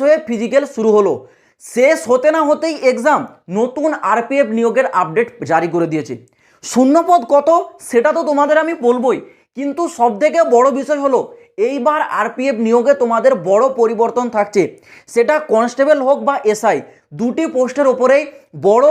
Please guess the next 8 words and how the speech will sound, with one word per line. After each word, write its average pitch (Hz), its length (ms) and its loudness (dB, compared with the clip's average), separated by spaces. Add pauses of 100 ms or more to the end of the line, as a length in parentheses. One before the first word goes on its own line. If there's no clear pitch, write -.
(120)
পরিবর্তন 262 540 2
থাকতে 220 320 -4
চলেছে। 208 340 2 (420)
যারা 226 420 2
রেলওয়ে 277 420 2 (320)
আরপিএফ 277 420 0 (100)
নিয়োগের 240 460 2
জন্য 262 200 -2